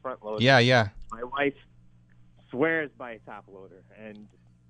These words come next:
Speaker 1: will not even consider a front loader.
Speaker 2: You need a laundromat for your house.
Speaker 1: Exactly.
Speaker 2: <laughs> All right.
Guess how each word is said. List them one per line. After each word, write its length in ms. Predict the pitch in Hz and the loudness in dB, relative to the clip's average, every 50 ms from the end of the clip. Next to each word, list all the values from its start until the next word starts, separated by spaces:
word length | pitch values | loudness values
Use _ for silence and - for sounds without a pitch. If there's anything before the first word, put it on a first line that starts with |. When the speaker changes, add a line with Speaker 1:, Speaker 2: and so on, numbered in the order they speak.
| _ _ - - - | _ _ -20 -16 -12
Speaker 1:
will 100 | 113 113 | -12 -8
not 240 | 127 131 131 131 135 | -6 -6 -6 -6 -6
even 240 | 123 117 120 117 | -8 -10 -14 -16
consider 520 | 110 - _ - - 139 127 113 113 101 92 | -18 -20 _ -20 -16 -12 -12 -10 -10 -10 -12
a 40 | 90 | -12
front 260 | - 110 98 - - | -14 -14 -16 -16 -16
loader. 280 | 90 82 82 80 - - - | -18 -20 -20 -20 -16 -12 -6
Speaker 2:
You 260 | 98 110 123 135 135 | -2 2 2 4 4
need 180 | 135 127 117 | 4 4 6
a 120 | 110 110 104 | 6 4 4
laundromat 760 | 107 110 113 117 117 104 107 104 104 113 127 127 107 - - | 6 6 6 6 6 6 6 6 6 6 6 6 4 2 -2
for 140 | - - | -6 -4
your 180 | 92 95 101 104 | -2 -2 -2 -2
house. 400 | 98 82 87 - - - - - _ _ _ _ _ _ - | -2 -2 -4 -6 -8 -12 -18 -20 _ _ _ _ _ _ -16
Speaker 1:
Exactly. 720 | 127 113 117 107 110 143 143 139 131 120 - 104 98 92 - | -16 -16 -14 -8 -6 -4 -4 -4 -4 -6 -8 -10 -12 2 4
Speaker 2:
<laughs> 1600 | 147 143 - 165 - - - 131 - - - - - - 165 - - - _ _ _ _ - - - - - 359 - - - - | 4 4 6 4 2 2 0 -2 -2 -2 -4 -4 -4 -6 -10 -10 -12 -16 _ _ _ _ -20 -18 -14 -4 -2 -2 -2 -2 -2 4
All 140 | - 123 | 6 8
right. 260 | 135 123 117 113 110 | 10 10 10 8 6